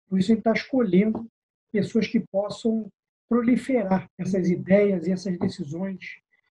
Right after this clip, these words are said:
de liderança que estão sendo tomadas, né? Então, pode ter certeza que todos que estão assistindo aqui, que vão assistir, vão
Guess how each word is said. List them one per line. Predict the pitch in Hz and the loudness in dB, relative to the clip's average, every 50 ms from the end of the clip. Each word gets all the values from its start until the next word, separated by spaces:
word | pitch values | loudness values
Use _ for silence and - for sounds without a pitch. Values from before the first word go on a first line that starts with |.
| _ _ _ _ | _ _ _ _
de | - 185 | -2 0
liderança | 180 185 170 175 160 147 160 196 214 - - | 2 2 0 -2 -6 -8 -12 -12 -12 -8 -8
que | 202 180 | -8 -10
estão | - - 190 175 | -8 -10 -12 -12
sendo | 180 - 202 196 190 - | -8 -6 -6 -6 -6 -4
tomadas, | - 214 190 170 - 165 160 147 139 139 123 | -4 -4 -4 -4 -6 -8 -10 -10 -10 -14 -16
né? | 175 175 - _ | -18 -20 -20 _
Então, | _ 190 208 214 202 - _ _ _ _ _ _ _ _ _ _ _ | _ -12 -12 -12 -16 -20 _ _ _ _ _ _ _ _ _ _ _
pode | - 208 190 - | -8 -8 -2 2
ter | 240 220 | 2 2
certeza | 214 - 285 269 233 - - 254 240 202 170 170 | 2 2 2 2 2 2 2 2 4 4 2 0
que | 156 - _ | -4 -8 _
todos | - 233 240 233 - | -2 -2 -2 -2 -6
que | - | -12
estão | - - 233 220 | -6 -4 -4 -2
assistindo | 208 196 - 190 - - - - 220 208 185 180 | -2 -2 -2 -4 -4 -4 -2 -2 -2 -2 -2 -6
aqui, | - - - 226 214 | -10 -10 -10 -12 -10
que | - - 170 | -10 -14 -16
vão | - - 214 226 | -16 -16 -12 -12
assistir, | 208 214 - 185 151 - - - - 214 220 233 226 - _ _ _ _ _ _ _ - | -12 -8 -6 -6 -6 -6 -10 -10 -6 -2 -2 -2 -4 -6 _ _ _ _ _ _ _ -10
vão | 160 185 208 220 | -8 -6 -6 -6